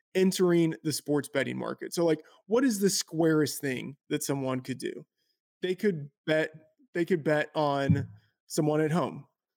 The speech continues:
They could bet on a favorite. And, like, they could bet against, uh, a team that was coming off of a loss. So if you look at road underdogs off of a loss, they're one seventy-nine, one forty and ten against the spread since two thousand and eighteen.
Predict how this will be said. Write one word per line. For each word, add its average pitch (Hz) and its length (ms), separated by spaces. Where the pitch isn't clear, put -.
They 160 100
could 147 180
bet 151 200
on 151 180
a 139 40
favorite. 117 400
And, 147 540
like, 156 200
they 160 120
could 147 220
bet 160 300
against, 143 560
uh, 131 540
a 165 80
team 143 400
that 135 180
was 139 140
coming 139 240
off 127 180
of 123 100
a 120 60
loss. - 480
So 151 220
if 151 160
you 170 120
look 233 160
at 170 140
road 165 320
underdogs 139 580
off 147 220
of 139 120
a 135 40
loss, 123 420
they're 156 120
one 165 280
seventy-nine, 156 720
one 147 420
forty 143 400
and 131 120
ten 131 420
against 135 360
the 131 80
spread 123 520
since 147 280
two 143 120
thousand 131 400
and 117 100
eighteen. - 400